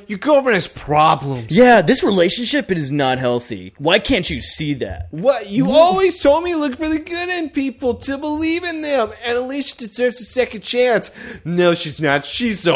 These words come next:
Speaker 1: whore.
Speaker 2: Yeah, how can you still keep seeing her knowing how we feel? Bro.
Speaker 1: What?
Speaker 2: Bro.
Speaker 1: What?
Speaker 2: What is this?
Speaker 1: What is this?
Speaker 2: Is this Farmer's Code? Farmer's Family Code?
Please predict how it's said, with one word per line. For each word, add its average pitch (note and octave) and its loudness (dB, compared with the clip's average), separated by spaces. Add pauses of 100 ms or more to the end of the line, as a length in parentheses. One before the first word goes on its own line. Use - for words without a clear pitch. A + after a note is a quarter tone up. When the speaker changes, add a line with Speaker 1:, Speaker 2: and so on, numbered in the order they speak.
Speaker 1:
whore. E3 4 (680)
Speaker 2:
Yeah, D#3+ 2
how E3+ 2
can A3 0
you D3+ 0
still D3+ 0
keep D3 -6
seeing C3 -2
her A2+ -2
knowing A#2 0
how A2+ -2
we G2+ -4
feel? F#2+ -6
Bro. A2+ 2 (560)
Speaker 1:
What? A2 -6 (840)
Speaker 2:
Bro. E3 -2
Speaker 1:
What? C3+ -6 (840)
Speaker 2:
What G#3+ -6
is A#3 -2
this? G2 -6
Speaker 1:
What B2+ 2
is F3+ -2
this? F#2 -10
Speaker 2:
Is D3 -8
this F#3+ 0
Farmer's G3 2
Code? C4+ 2 (160)
Farmer's G3+ 4
Family F#3+ 4
Code? C4+ 4